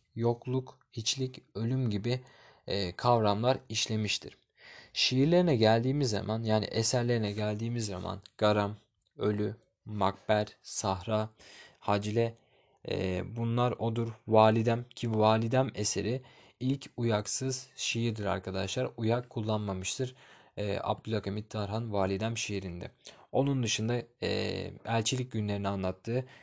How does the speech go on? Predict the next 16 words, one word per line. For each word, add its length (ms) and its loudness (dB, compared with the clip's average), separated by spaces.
Kahpe 380 -2
yahut 460 -2
Bir 120 0
Sefirin 500 -2
Hasbihali 840 -4
adlı, 440 -6
e, 560 -2
bir 280 -4
eseri 420 -2
vardır 460 -2
Abdülhamit 680 -8
Tarhan'ın. 420 -6
Tiyatrolarına 640 2
baktığımız 500 -2
zaman 400 -6
da 140 -4